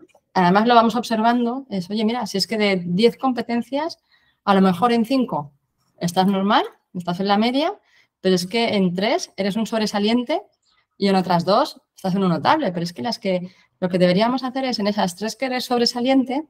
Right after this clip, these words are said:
seguir haciéndote crecer en ellas. Las que estás bien, pues ya está.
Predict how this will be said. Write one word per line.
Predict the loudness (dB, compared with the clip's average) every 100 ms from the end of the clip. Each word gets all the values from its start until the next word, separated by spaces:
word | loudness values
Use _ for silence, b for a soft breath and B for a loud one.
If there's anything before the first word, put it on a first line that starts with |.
| _
seguir | -2 2 4 4 2
haciéndote | -2 0 0 0
crecer | -4 -2 -2
en | -2
ellas. | -2 -4 -6 _ b b b b -2
Las | 0 2
que |
estás | 2 2 4
bien, | 2 2 -2 _ -8
pues | 0
ya | 0
está. | 2 0 -2 -4